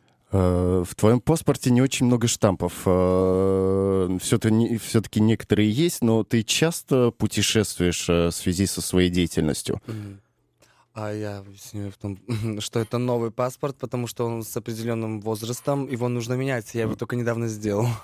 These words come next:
Speaker 1: En fait, ce passeport, il l'a, il l'a fait refaire récemment parce qu'il y a une limite d'âge, euh, en Bélarus, euh, à partir de laquelle il faut, il faut renouveler son passeport. Voilà, c'est parce qu'il, s'il y a pas beaucoup de tampons, surtout parce qu'il est neuf.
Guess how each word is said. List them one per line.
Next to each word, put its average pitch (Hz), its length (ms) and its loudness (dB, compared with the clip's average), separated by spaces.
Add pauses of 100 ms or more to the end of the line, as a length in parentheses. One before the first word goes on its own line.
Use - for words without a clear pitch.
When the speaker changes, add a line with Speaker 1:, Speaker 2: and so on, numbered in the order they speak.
(240)
Speaker 1:
En 78 80 -2
fait, 110 180 2
ce - 120 -2
passeport, 120 440 4
il 107 160 2
l'a, 101 220 4
il 95 100 2
l'a 95 120 2
fait 107 180 0
refaire 101 400 2
récemment 98 460 0
parce - 160 -6
qu'il 90 120 -4
y 90 40 2
a - 20 2
une 90 100 -2
limite 95 300 -2
d'âge, 92 400 0
euh, 78 100 0
en 78 180 -2
Bélarus, 82 680 -2
euh, 76 340 -2
à - 40 -8
partir - 340 -6
de 82 80 -2
laquelle 82 320 -2
il 85 60 -4
faut, 76 380 -6
il - 80 -8
faut - 160 -6
renouveler 92 380 0
son - 160 -8
passeport. 92 320 2
Voilà, 82 180 2
c'est - 180 -10
parce - 200 -6
qu'il, 85 280 0
s'il - 200 -6
y 87 80 4
a - 20 -4
pas 107 220 2
beaucoup 113 260 2
de - 60 -12
tampons, 117 400 2
surtout - 280 -4
parce 95 160 -4
qu'il 87 140 -2
est 80 60 2
neuf. - 320 -2